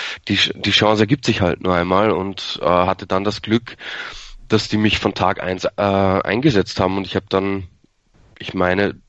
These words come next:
dreizehn oder vierzehn Matches in den sechs Wochen gehabt und hab meine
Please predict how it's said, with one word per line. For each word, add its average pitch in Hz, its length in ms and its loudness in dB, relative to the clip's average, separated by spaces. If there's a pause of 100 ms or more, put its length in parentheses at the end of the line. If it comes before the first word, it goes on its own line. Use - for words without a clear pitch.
dreizehn 92 400 -2
oder 101 140 2
vierzehn 98 380 -2
Matches 95 320 -2
in 104 100 2
den 104 180 2
sechs 101 280 -4
Wochen 104 240 -6
gehabt 104 340 0 (460)
und 98 100 -6
hab 101 220 -2
meine 98 300 -2